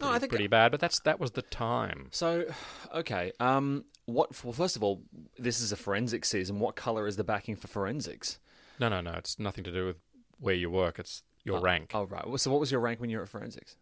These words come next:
Speaker 1: Do you remember?
Speaker 2: Constable first class.
Speaker 1: Okay, cool.
Speaker 2: So to get one stripe in the New South Wales Police Force back then, it was five years to get your first hook.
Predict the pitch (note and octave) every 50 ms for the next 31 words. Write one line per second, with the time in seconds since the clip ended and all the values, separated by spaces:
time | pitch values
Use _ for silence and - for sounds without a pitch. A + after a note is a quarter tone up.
0 | _ _ _ _ _ _ _ _ _ _ _ _ _ _ _ _ _ - G#2 G#2
1 | G#2+ A2+ - - - - G#2+ F#2+ - G2 E2+ - - - F2 D#2+ D#2 - - -
2 | E2+ F2+ G2+ C3+ - - - - C#3+ D#3 - G#2 F2 - - - - - - -
3 | - - A#2 G#2+ A2 - - A2 C3 A#2 A2+ B2 B2 B2+ B2 - - - A#2+ G2+
4 | G2+ G2 G2+ G2 G2 G2 F#2+ - G2+ F2+ F#2 F2+ F#2 F2+ - - F#2+ F#2 - -
5 | G2+ F2 E2+ - - F#2 E2+ - - F#2 F2+ E2+ F2 F2+ - - - - - -
6 | - A2+ G#2+ G#2+ G#2 G2+ F#2+ F#2 F#2 F#2 F#2 F2+ - - F#2+ - - - - G#2+
7 | G2 F#2+ - - - C#3 D#3+ - -